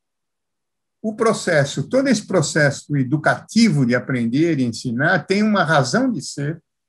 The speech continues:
que é de construir a vida de cada um e de construir a história produzindo cultura dentro de determinados valores, é, que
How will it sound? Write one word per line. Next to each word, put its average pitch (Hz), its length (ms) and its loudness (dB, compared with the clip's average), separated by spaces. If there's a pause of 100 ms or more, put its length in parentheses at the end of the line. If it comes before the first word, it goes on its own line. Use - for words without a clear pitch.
(460)
que 190 100 -4
é 185 180 4
de 175 160 -4
construir 202 560 2
a 220 80 4
vida 165 320 -2
de 254 100 -4
cada 117 380 -2
um 226 340 -4 (180)
e 185 100 -10
de 208 180 -8
construir 208 760 -4
a 160 60 -2
história 139 640 -2 (1600)
produzindo 190 680 2
cultura 170 600 -2
dentro 208 840 2 (320)
de 190 100 -4
determinados 160 800 0
valores, 135 800 -2 (1200)
é, 123 300 0 (100)
que 226 360 0